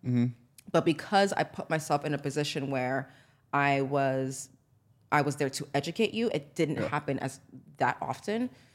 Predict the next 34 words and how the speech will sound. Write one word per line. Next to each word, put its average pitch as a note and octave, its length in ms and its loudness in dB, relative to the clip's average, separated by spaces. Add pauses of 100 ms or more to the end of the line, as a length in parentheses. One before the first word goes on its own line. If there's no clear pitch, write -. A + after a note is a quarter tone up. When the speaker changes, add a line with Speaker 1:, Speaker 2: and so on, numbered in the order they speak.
(260)
Speaker 2:
Um, D3 440 4 (240)
it, D#3 220 0 (880)
does G3 140 -2
it G#3+ 80 0
happen D4 300 -2
in C4+ 160 2
person? D#4 580 0 (1500)
Um, C#4 500 4 (920)
it, G#3 140 8
Speaker 1:
Uh, C#3 60 8 (260)
Speaker 2:
s-, - 260 -2
it, A3 220 8
it F#3+ 220 8
does, G#3 240 10
but E3+ 120 2
it's E3+ 180 0
never, E3 500 4
it's D#3+ 180 -4
not F3 160 0
typically - 440 -4
outright. A#2 460 0 (100)
Like, D3+ 160 0
it's C#3+ 160 -2
just, - 220 -6
like, B2+ 100 2
a A#2 40 8
Speaker 1:
Yeah. G#2 120 6
Speaker 2:
feeling. A2+ 400 0
Like, C3 140 -6
you C#3+ 60 -10
can C3+ 180 -8
tell A#2+ 320 -4
someone, C3+ 280 -2
Speaker 1:
Yeah. B2+ 60 -4